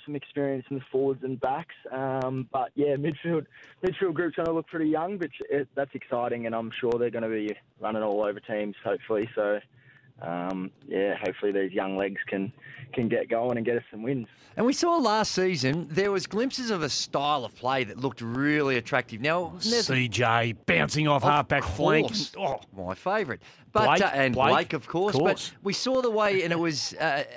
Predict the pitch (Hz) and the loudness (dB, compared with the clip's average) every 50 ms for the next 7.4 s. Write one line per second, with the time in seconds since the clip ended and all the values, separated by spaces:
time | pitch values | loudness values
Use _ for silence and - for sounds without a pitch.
0 | 139 147 143 170 175 190 208 226 254 247 220 240 226 214 196 170 160 156 151 147 | -10 -8 -6 -6 -6 -2 0 2 2 2 2 2 2 2 2 2 0 0 0 -2
1 | - 131 131 151 170 165 156 151 151 143 - 143 143 135 120 127 98 - - - | -2 0 2 2 2 4 4 2 2 2 2 0 0 0 -2 -4 -6 -6 -4 -2
2 | 147 139 131 117 - - 139 135 127 113 113 110 - - - - 135 - 123 98 | -2 -2 -2 -4 -4 -4 -2 -2 0 -2 -2 -4 -8 -12 -16 -10 -8 -6 -6 -6
3 | - - 113 - - - 135 180 175 123 117 147 208 254 262 226 - - - - | -6 -8 -8 -8 -8 -6 -4 0 0 2 2 2 2 0 -2 -4 -6 -12 -20 -20
4 | - - - - 208 208 - 185 214 226 240 240 247 247 240 233 214 - - - | -20 -20 -6 -4 -4 -2 -2 -2 0 0 2 2 2 2 2 2 0 0 -2 -2
5 | 190 180 147 156 156 202 190 147 165 175 - 143 - - 196 185 - - 165 143 | -4 -4 -4 -2 0 0 0 0 -2 -4 -4 -4 0 0 0 0 0 -2 -4 -2
6 | 135 170 175 175 180 170 127 135 156 175 175 180 175 - - - - - - 156 | 0 0 2 2 2 0 -2 -2 0 0 0 0 -2 -4 -10 -14 -12 -4 0 2
7 | 160 165 160 160 160 156 151 | 4 6 6 6 6 4 4